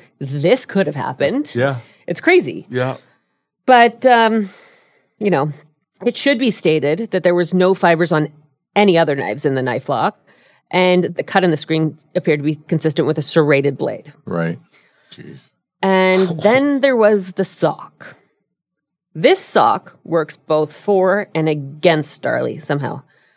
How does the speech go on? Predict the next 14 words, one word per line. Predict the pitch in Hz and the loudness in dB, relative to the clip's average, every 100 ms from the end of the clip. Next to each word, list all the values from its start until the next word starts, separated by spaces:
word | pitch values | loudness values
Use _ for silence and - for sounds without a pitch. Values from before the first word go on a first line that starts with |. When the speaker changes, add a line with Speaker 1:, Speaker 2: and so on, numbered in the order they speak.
| _ | _
Speaker 1:
There | 156 160 | -2 -2
was | 156 | -2
a | 151 | -4
sock | - 170 185 - | 0 2 2 0
that | 156 | -4
was | 156 | -2
located | 160 160 180 170 165 | -2 -2 -2 -2 -2
three | 185 226 | 0 2
houses | 285 269 262 | 2 0 -2
down | 175 170 | -2 0
from | 180 165 | 0 -2
the | |
Routier | 156 156 180 139 147 | 0 -2 0 0 0
home. | 147 175 | -2 -4